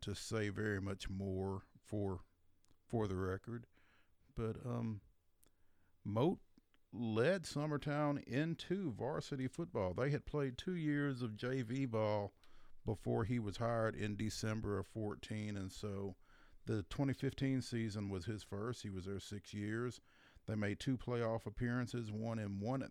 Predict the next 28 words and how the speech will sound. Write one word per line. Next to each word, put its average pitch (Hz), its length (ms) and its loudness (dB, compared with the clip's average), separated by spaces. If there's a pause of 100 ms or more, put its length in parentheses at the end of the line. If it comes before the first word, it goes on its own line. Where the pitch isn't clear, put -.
They 147 140 4
only 254 200 0
spent 160 320 -2
two 180 160 0
years 156 400 0
in 113 120 0
Class 123 340 -2
one 120 180 0
A 120 160 2
before 107 320 -4
they 101 120 -2
moved 98 460 -4
up. 110 260 -2 (500)
So, 113 580 0
um, 110 360 0 (340)
you 151 80 0
know, 131 100 6
for 117 220 2
a 113 40 4
new 143 220 4
program, 143 640 2 (840)
they've 139 160 2
had 147 180 0
a 113 60 0
lot 123 320 2
on 135 160 2
their 110 120 2
plate. 127 540 0